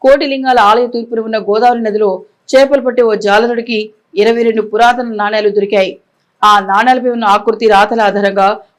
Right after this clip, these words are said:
వాటిని బ్రిటిష్ కాలం నాటివిగా ప్రాథమికంగా గుర్తించారు. పంతొమ్మిది వందల పదకొండు సంవత్సరం నాటి విక్టోరియా మహారాణి చిత్రంతో పాటు గుర్రంపై రాజమం వంటి వివరాలు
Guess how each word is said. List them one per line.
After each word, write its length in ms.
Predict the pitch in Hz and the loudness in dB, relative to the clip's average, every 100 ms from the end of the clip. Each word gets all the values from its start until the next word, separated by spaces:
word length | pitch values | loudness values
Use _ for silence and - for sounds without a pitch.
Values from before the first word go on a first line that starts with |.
| 220 | 0
వాటిని 180 | 240 | 0
బ్రిటిష్ 380 | 233 240 294 311 - | -2 -4 -4 -6 0
కాలం 220 | 262 254 | 0 0
నాటివిగా 400 | 240 226 226 233 | -4 -6 -4 -4
ప్రాథమికంగా 600 | 226 202 214 240 233 220 | 0 0 0 -4 -10 -10
గుర్తించారు. 600 | 202 202 208 202 208 190 165 - _ _ _ - | -6 -4 -4 -6 -2 -2 -4 -10 _ _ _ 0
పంతొమ్మిది 360 | 294 320 349 | 0 0 -4
వందల 160 | 339 285 | 0 0
పదకొండు 440 | 277 233 247 269 | 2 0 0 -4
సంవత్సరం 360 | 262 240 240 240 | -6 -8 -8 -8
నాటి 200 | 240 233 | -6 -8
విక్టోరియా 480 | 233 233 269 254 247 | -10 -2 0 2 0
మహారాణి 500 | 226 226 226 226 226 | -2 -2 -2 -2 -4
చిత్రంతో 420 | 226 214 226 214 | -12 -8 -6 -4
పాటు 480 | 214 220 226 208 208 - _ 202 | -2 0 2 0 -2 -14 _ -2
గుర్రంపై 360 | 220 233 240 226 | 0 0 0 -2
రాజమం 500 | 196 196 214 233 233 | 2 2 2 -2 -4
వంటి 220 | 220 208 | -2 -2
వివరాలు 480 | 202 208 240 240 165 | 0 2 2 0 -8